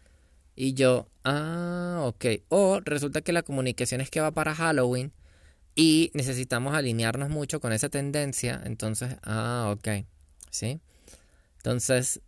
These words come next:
eh, a veces la autocensura juega mucho en qué decir y qué no. A veces eso, por ejemplo, en la clase virtual pasa. Cuando dicen alguna pregunta más, e incluso en las clases presenciales también pasaba.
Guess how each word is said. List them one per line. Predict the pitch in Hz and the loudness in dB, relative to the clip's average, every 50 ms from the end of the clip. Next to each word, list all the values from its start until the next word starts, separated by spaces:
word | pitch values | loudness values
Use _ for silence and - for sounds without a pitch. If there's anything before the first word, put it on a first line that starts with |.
| _ - | _ -6
eh, | 123 123 139 139 135 131 127 127 123 120 120 113 110 104 - - - _ _ - | -2 0 0 2 4 4 4 4 4 4 4 2 0 0 -2 -6 -10 _ _ -6
a | - 117 127 | -2 0 2
veces | 135 135 131 - 151 156 175 170 - - _ _ - | 2 2 2 0 0 -2 -2 -4 -6 -12 _ _ -8
la | - 131 135 135 | -4 -2 0 2
autocensura | 135 131 127 131 123 123 127 117 - 131 131 135 139 | 0 0 0 0 -2 -2 -2 -4 -2 -2 -2 -4 -4
juega | - - - 156 151 143 147 151 | -4 -2 2 2 2 2 2 0
mucho | 156 156 147 135 - - 151 | -2 -2 -4 -4 -6 -6 -6
en | 147 143 | -6 -6
qué | - - 135 | -4 -2 -2
decir | 127 127 - 139 131 | -2 -2 -4 -6 -6
y | 127 | -6
qué | - - 131 | -6 -6 -6
no. | 139 139 131 135 131 - - - _ _ _ _ _ _ _ _ _ - | -4 -4 -4 -6 -8 -12 -16 -20 _ _ _ _ _ _ _ _ _ -2
A | 110 120 | 0 2
veces | 127 123 139 143 147 | 2 2 2 0 0
eso, | 143 - 147 | 0 -2 -2
por | 156 139 | -2 -2
ejemplo, | 131 127 120 - 135 | -2 -2 -2 -2 -2
en | 143 | -2
la | 143 127 | -2 -2
clase | - - 127 120 120 - 143 | -2 -2 -2 -2 0 0 0
virtual | 139 131 - - - 123 120 120 120 | -2 -2 -2 -4 -2 -2 -2 -2 -2
pasa. | _ - 139 147 147 - - 135 131 135 _ _ _ _ _ _ _ _ _ _ - | _ -4 -2 -2 0 -2 -2 -4 -4 -6 _ _ _ _ _ _ _ _ _ _ -6
Cuando | - 123 123 123 120 120 | -4 -2 0 2 2 2
dicen | 117 117 117 113 - 143 135 131 | 2 2 2 0 -2 -2 -4 -4
alguna | - - 120 123 117 123 123 123 127 131 131 - | -2 -4 -4 -4 -2 -2 -2 -2 -2 -2 -4 -4
pregunta | - 139 131 117 117 113 113 - 127 127 | -2 -2 0 0 0 -2 -2 -2 -4 -2
más, | 131 143 147 - | -2 -4 -4 -6
e | - | -8
incluso | 147 151 208 214 240 | -8 -6 -6 -6 -6
en | 302 294 | -6 -8
las | - - | -6 -4
clases | - 170 - 214 214 | -4 -4 -4 -4 -4
presenciales | - - 123 - 101 95 - 107 147 170 - | -2 -2 -2 -2 -4 -4 -4 -4 -6 -8 -8
también | - 113 101 101 98 - | -8 -8 -6 -6 -8 -8
pasaba. | - 151 - - 185 175 156 135 | -8 -8 -8 -8 -8 -8 -10 -12